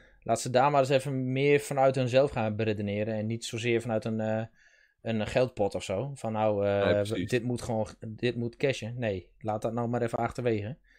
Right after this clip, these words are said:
Speaker 1: Maak
Speaker 2: Ja.
Speaker 1: maar iets wat je gewoon leuk vindt om te maken, bijvoorbeeld. Maar
Speaker 2: Ja.
Speaker 1: daar wou ik zeggen, dat is iets wat me echt nog steeds steekt aan het M M O. Is dat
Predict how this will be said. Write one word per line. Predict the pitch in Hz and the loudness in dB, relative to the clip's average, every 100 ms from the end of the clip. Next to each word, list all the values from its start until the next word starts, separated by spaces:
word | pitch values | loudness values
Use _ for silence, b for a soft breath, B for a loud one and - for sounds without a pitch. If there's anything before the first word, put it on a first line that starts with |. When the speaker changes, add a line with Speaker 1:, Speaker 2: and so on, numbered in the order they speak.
| b b b | b b b
Speaker 1:
Maak | 113 113 | 0 2
Speaker 2:
Ja. | |
Speaker 1:
maar | 113 | 2
iets | 123 - | 0 -2
wat | 113 | -2
je | 117 | -2
gewoon | 123 117 | 0 2
leuk | 135 | 2
vindt | 120 107 | 0 -4
om | 104 | -4
te | 123 | -2
maken, | 117 | -2
bijvoorbeeld. | 87 - 87 85 - _ _ b b b b | -6 -10 -10 -10 -16 _ _ b b b b
Maar | - 131 147 | 4 6 6
Speaker 2:
Ja. | 175 | 4
Speaker 1:
daar | 135 135 | 2 4
wou | 139 | 4
ik | - | 4
zeggen, | 170 131 120 123 | 2 2 -2 -2
dat | 120 139 | 2 2
is | 143 | 2
iets | 143 165 | -4 0
wat | 151 | 2
me | 143 139 - | 2 -2 2
echt | 175 185 - - | 4 4 0 -4
nog | 135 - | -4 0
steeds | - 165 170 - | 4 4 4 0
steekt | - 143 165 175 - | 2 6 4 2 -6
aan | 127 139 | 0 2
het | 131 123 | 2 0
M | 151 143 | 0 0
M | 120 | 4
O. | 131 208 226 _ _ _ | 4 4 -2 _ _ _
Is | - 120 | -2 4
dat | 131 - | 4 2